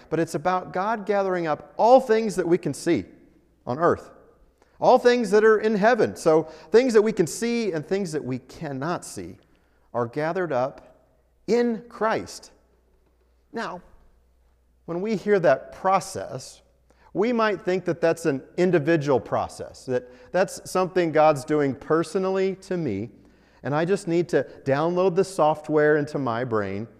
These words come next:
or, or get some hardware on my body, and then poof, voila, I'm transformed to the image of Christ. Well, this is actually a community process. This happens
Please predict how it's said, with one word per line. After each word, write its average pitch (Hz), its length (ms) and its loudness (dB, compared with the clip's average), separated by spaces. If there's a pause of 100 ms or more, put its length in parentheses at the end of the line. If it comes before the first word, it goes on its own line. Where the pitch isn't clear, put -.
(360)
or, 170 240 10
or 165 180 4
get 185 220 2
some 175 240 0 (140)
hardware 165 760 8
on 151 240 0
my 143 280 2
body, 117 500 2
and 139 180 -4
then 156 180 -2
poof, - 460 -2 (200)
voila, 156 580 6
I'm 139 160 -2
transformed 151 800 -2
to 135 100 -8
the 143 120 -4
image 143 520 -4 (200)
of 147 100 -14
Christ. 156 440 -2 (1400)
Well, 190 100 -12
this 262 140 -4
is 247 100 -2
actually 220 360 -2
a 131 80 -2
community 143 560 -4
process. - 640 -6 (420)
This 175 160 -6
happens 208 560 0